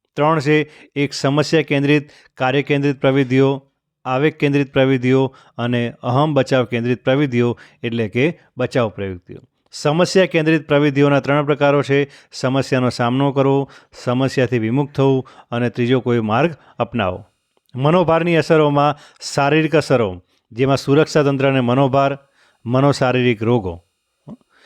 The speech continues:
સુરક્ષા તંત્ર અને મનોભારમાં ચેતવણીનો તબક્કો,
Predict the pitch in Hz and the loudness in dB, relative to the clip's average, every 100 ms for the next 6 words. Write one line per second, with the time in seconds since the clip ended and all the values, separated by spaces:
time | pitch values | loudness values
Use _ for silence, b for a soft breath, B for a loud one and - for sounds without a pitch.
0 | b b b _ - 160 190 - 180 180 | b b b _ 0 2 4 2 2 2
1 | 175 175 165 160 170 151 127 101 90 _ | 2 2 2 2 2 2 0 -4 -10 _
2 | _ - 151 151 160 165 165 160 156 143 | _ -2 0 2 2 2 2 2 0 0
3 | 160 | 0